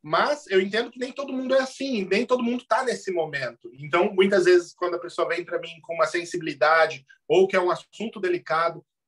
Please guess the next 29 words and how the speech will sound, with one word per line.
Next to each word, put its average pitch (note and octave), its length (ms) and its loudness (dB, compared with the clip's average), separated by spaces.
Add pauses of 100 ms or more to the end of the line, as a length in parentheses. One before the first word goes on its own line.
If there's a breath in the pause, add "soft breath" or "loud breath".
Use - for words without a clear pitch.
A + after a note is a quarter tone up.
(440)
porque F#3 200 0
é - 20 4
aquela B3 240 -2
coisa, C3 420 -6 (340)
uma A3+ 160 -4
coisa B3+ 260 -4
que - 100 -8
eu G#3 60 2
acho F#3 180 -2
que - 80 -20
todo A3 280 -4
tarólogo D3+ 440 -2
deveria C#3 340 -10
fazer, B2+ 580 0 (120)
ta-, B2+ 140 -4
todo D3+ 280 -4
tarotista, C#3 680 -2
todo D3+ 220 0
cartomante, C#3 680 -2 (440 soft breath)
co-, F#3 200 0
agendou G#3 480 2
a D4 80 2
consulta G#3 400 -10
com G3 80 -6
a F3 60 -8
pessoa, D#3 500 -6 (460)
joga F#3 640 -2 (120)
pra E3+ 140 0
saber D3 520 -8